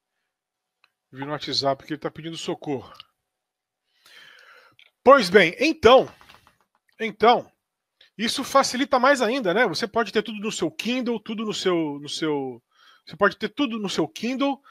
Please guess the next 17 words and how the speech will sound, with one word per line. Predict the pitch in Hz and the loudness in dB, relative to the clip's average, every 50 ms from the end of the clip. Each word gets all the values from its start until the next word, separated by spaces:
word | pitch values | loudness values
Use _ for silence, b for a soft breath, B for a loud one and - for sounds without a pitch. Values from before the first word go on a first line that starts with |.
| b b b b | b b b b
o | - 139 | -20 -16
Kindle | - - 202 196 196 190 | -10 -8 -4 -2 -2 -2
dispositivo, | 156 - - - 208 208 156 160 - - - 208 247 247 226 269 247 b b b b b _ | -2 -4 -2 2 2 2 2 0 -4 -4 0 0 0 0 -2 -6 -10 b b b b b _
você | - 202 185 | -6 -6 -2
pode | - 208 220 214 202 | 2 2 2 2 2
ter | - 214 185 | 0 -2 -2
tudo | - 226 233 202 | -2 -4 -8 -8
no | 208 202 | -8 -8
seu | 185 - - 208 190 185 190 | -8 -4 0 2 4 6 6
iPhone, | 185 165 - - - - 190 202 233 254 269 302 302 - b b b b b _ 185 | 4 4 0 -6 -2 2 4 6 6 4 2 0 -2 -4 b b b b b _ -14
você | 175 208 247 - | -6 -4 -2 0
pode | - 233 214 214 202 - _ _ _ - | 0 0 0 -2 -6 -10 _ _ _ -8
ter | 226 220 - | -6 -6 -6
tudo | - 240 247 262 254 | -6 -6 -6 -4 -6
no | 240 | -6
seu | - - 262 269 | -4 -4 -2 -2
Android, | 269 226 196 190 190 180 156 - - - - | 0 4 6 8 8 8 6 2 -4 -10 -12